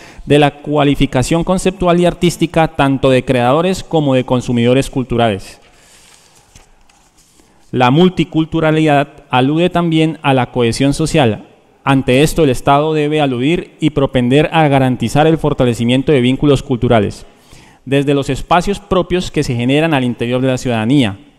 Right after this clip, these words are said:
Estas acciones mediante actos administrativos que protejan y resguarden todas las expresiones culturales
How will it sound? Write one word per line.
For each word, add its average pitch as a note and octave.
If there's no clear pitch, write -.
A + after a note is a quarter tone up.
Estas D#3
acciones E3
mediante C3+
actos C#3
administrativos D#3+
que D3
protejan D3
y E3
resguarden D3
todas E3
las D#3+
expresiones C#3
culturales C#3+